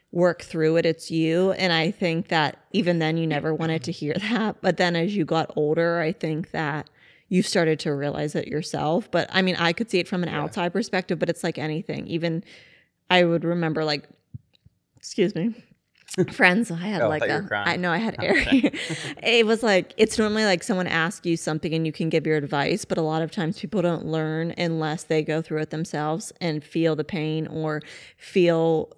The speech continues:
Speaker 1: the repercussion of what that is. And then
Speaker 2: Yeah.
Speaker 1: you're like, "Okay, I can learn from it." But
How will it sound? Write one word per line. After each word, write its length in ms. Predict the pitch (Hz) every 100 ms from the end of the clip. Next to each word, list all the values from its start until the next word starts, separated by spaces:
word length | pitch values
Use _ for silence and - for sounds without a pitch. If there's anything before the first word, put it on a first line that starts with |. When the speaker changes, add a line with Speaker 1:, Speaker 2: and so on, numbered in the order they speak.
| -
Speaker 1:
the 280 | 160 165
repercussion 760 | 156 160 151 151 160 160 - 156
of 180 | 160 160
what 200 | 160 160
that 220 | 147 -
is. 420 | 147 156 170 196
And 240 | - 175 165
then 140 | 156
Speaker 2:
Yeah. 60 | 156
Speaker 1:
you're 140 | 156 160
like, 200 | 156 -
"Okay, 300 | 156 - 160
I 120 | -
can 200 | 160 165
learn 220 | 160 151
from 160 | 170 196
it." 160 | 196 190
But 220 | 170